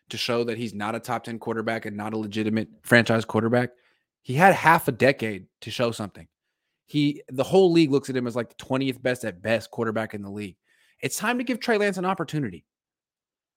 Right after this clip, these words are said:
You really gonna write him off because he went se-, seven for eleven in a pl-, in a preseason game behind a, behind Jalen Moore? Let it go. Give him a chance.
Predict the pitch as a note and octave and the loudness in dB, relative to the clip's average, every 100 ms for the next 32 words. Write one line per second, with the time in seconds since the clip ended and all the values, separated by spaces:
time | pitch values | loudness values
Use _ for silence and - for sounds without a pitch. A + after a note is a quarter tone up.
0 | _ _ B2+ F3 G3+ G#3+ A3 C#3 D#3 F3+ | _ _ 0 2 4 4 4 6 8 6
1 | C#3+ D#3+ F3+ F3 F3 E3 E3+ A#2 - C3+ | 4 2 0 -2 -2 0 -2 -2 0 0
2 | D3 - C#3 D#3 - C#3+ A#2 B2 D3 D3+ | 0 0 0 0 0 2 0 -2 -6 -12
3 | _ C3+ A#2 - A#2+ - B2 - B2+ C3 | _ -8 -6 -4 -4 -2 -2 -2 -2 -2
4 | D3 D3+ D3+ D#3 C#3 C#3 A2+ - A#2 C3 | -4 -4 -2 -2 -2 -2 -2 -6 -6 -4
5 | A2 G2 A#2+ C3+ A#2+ C3+ E3+ _ _ _ | -4 -2 0 0 0 -2 -4 _ _ _
6 | _ _ _ _ _ _ _ _ _ _ | _ _ _ _ _ _ _ _ _ _
7 | _ _ _ _ _ _ _ _ _ _ | _ _ _ _ _ _ _ _ _ _
8 | _ _ _ _ C3+ G#3+ A#3+ A#2+ C3+ G#2+ | _ _ _ _ 0 2 2 2 2 2
9 | - _ _ _ _ _ A#2+ G#3+ B3+ - | -6 _ _ _ _ _ -2 0 0 0
10 | D#3+ C3 G2+ - - | 0 0 -2 -14 -20